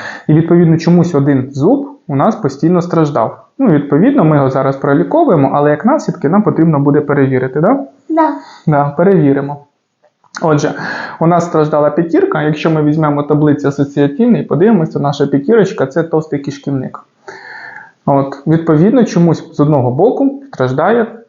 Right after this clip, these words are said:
Speaker 1: можливо, товстий кишківник. До речі, шановні підписники, щоб ви розуміли,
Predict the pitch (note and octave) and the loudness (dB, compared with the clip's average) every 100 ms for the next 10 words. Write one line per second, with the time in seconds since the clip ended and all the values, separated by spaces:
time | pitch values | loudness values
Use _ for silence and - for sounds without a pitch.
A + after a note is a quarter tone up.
0 | _ _ C3+ E3+ F3 C#3 B2 B2 - D#3 | _ _ 0 2 2 2 0 -6 -8 -4
1 | G3 D#3+ C#3 D3+ - C#3 B2 - - C#3+ | -2 -2 -6 -8 -8 -10 -10 -12 -8 -2
2 | E3+ D3+ B2 - A#2+ - _ _ _ _ | 0 0 0 -4 -12 -14 _ _ _ _
3 | _ - - - D3 C#3+ C#3 C3+ D3 C#3 | _ -20 -14 -4 0 0 0 -2 -2 -2
4 | C#3+ C3 - E3 E3 E3 D#3 D3 C#3 C3+ | 0 -2 0 2 4 2 2 2 0 -2